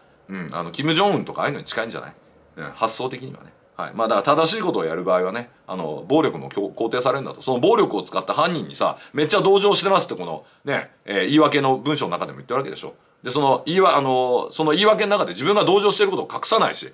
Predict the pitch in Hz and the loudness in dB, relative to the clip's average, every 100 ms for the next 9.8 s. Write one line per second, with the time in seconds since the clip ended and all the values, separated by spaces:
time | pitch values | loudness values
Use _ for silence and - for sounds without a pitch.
0 | _ - 285 - 247 453 440 440 - - | _ -4 0 2 2 4 2 2 0 -4
1 | - 69 76 _ _ - 104 - 143 160 | -6 -14 -16 _ _ -8 -6 -2 0 0
2 | 131 170 113 120 117 95 92 92 - _ | 2 2 2 2 2 0 -4 -6 -10 _
3 | - 101 101 139 139 147 131 78 - 160 | -4 -2 2 2 2 2 0 -2 0 0
4 | - 69 85 113 - - 131 139 143 139 | 0 -6 -8 -10 -14 -12 -2 2 4 4
5 | 131 147 - - 85 139 180 104 - - | 2 0 -2 -6 0 4 4 2 -4 -8
6 | 139 190 165 110 87 95 92 80 - 85 | -2 2 2 0 -4 -4 -4 -6 -10 -6
7 | 113 117 160 85 85 120 - 185 180 208 | -4 0 0 -2 -6 -6 -4 0 2 2
8 | 269 196 - - _ _ - 101 - 127 | 2 -2 -4 -14 _ _ -8 -6 -4 -2
9 | 123 - 135 131 82 82 69 | -2 -2 -4 -4 -6 -6 -8